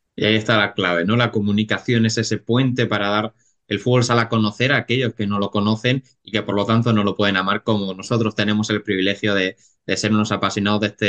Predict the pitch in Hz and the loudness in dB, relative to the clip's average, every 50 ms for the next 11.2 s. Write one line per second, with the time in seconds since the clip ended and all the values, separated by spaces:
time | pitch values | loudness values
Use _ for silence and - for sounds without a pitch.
0 | 98 98 - - - 101 - - 117 101 92 - - 101 104 110 - 117 123 127 | 0 0 -2 -4 -6 -6 -4 -2 -2 -2 -2 -2 -2 -4 -4 -2 -2 -2 -2 -4
1 | - - - - - _ _ _ - 87 87 85 82 - 107 107 110 107 - 120 | -6 -14 -20 -20 -20 _ _ _ -2 0 0 -2 0 0 2 2 2 2 0 0
2 | 110 107 107 107 107 101 - - - 110 104 - 110 98 - 117 117 110 113 - | 0 0 0 -2 -4 -4 -4 -4 -4 -4 -4 -2 -4 -2 0 0 0 0 0 0
3 | 107 104 101 98 - 113 101 107 101 - - 104 104 113 110 101 - 98 92 - | 0 0 0 0 -2 -2 0 0 -2 0 -2 -2 -2 -2 -4 -2 -2 -4 -4 -4
4 | - 107 98 92 95 113 113 113 107 104 95 92 92 98 98 92 92 - _ _ | -2 -2 0 2 2 2 4 4 4 2 2 0 0 0 -2 -2 -4 -6 _ _
5 | _ _ _ _ _ - 92 90 87 85 85 85 85 85 87 90 - - _ - | _ _ _ _ _ -2 0 0 2 2 0 0 0 -2 -2 -4 -6 -6 _ -4
6 | 104 104 113 110 107 104 - 107 104 - - 101 98 95 95 - - 110 104 98 | -2 0 0 0 0 0 -2 -4 -6 -4 -2 -2 -2 -2 -2 -4 -2 -2 -2 -2
7 | - - 104 95 - 113 117 123 127 123 110 104 - 104 110 107 104 101 101 98 | 0 -2 -4 -2 0 0 0 2 2 0 0 0 0 0 2 2 0 0 0 -2
8 | 92 - 110 107 110 107 101 - - - - 101 98 - - 110 113 104 104 104 | 0 -2 -4 -2 -2 -4 -4 -4 -4 -4 -2 -2 -2 -2 -2 -2 -2 -2 0 0
9 | 113 117 123 117 117 107 117 113 110 107 107 113 117 - 107 98 101 107 113 110 | 0 0 2 2 0 2 2 2 2 0 0 -2 -2 -2 -4 -2 -2 0 0 0
10 | 107 104 95 - 98 92 92 92 98 107 107 92 - 98 92 - 101 101 101 - | -2 -4 -6 -4 -4 -2 0 0 2 0 0 0 -2 -6 -4 -4 -4 -4 -2 -2
11 | 104 98 95 | -2 -2 -2